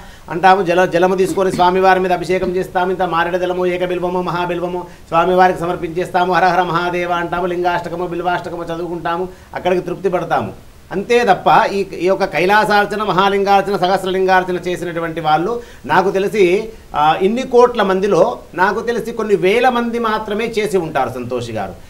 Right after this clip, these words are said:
అన్ని లక్షల కోట్ల మంది మాత్రం ఈ కైలాస లింగార్చన, మహాలింగార్చన, సహస్రలింగార్చన తెలియదు వాళ్ళకు.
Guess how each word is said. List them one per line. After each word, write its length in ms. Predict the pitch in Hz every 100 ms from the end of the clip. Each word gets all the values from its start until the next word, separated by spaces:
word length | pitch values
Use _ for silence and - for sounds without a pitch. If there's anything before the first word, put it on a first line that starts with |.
| - -
అన్ని 260 | 214 247
లక్షల 360 | 226 220 226 214
కోట్ల 360 | - 208 196
మంది 200 | 190 185
మాత్రం 360 | 175 165 160 226
ఈ 40 |
కైలాస 440 | - 160 185 190 190
లింగార్చన, 500 | 180 180 175 170 196
మహాలింగార్చన, 640 | 160 180 175 175 170 170
సహస్రలింగార్చన 840 | 185 170 180 175 170 170 160 160 190
తెలియదు 440 | - 170 240 247
వాళ్ళకు. 320 | 156 113 101